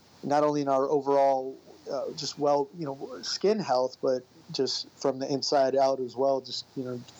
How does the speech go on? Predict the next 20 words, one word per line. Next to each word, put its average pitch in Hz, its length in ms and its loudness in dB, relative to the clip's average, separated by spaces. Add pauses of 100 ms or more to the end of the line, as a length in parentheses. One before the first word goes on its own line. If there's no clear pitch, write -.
(160)
from 123 300 -8 (580)
reducing 135 540 0
anxiety, 131 880 2
depression, 131 760 -2 (240)
just, 123 300 -4 (680)
uh, 123 420 0 (100)
they're, 131 260 2 (500)
yeah, 131 180 2
more 131 240 0
and 131 80 -10
more 131 220 2
is 123 80 -4
coming 127 320 -4
out 127 260 4
on 127 180 -2
the 117 60 0
benefits 123 500 -4
of 120 140 -8 (220)
essential 127 420 0
oils. 135 400 0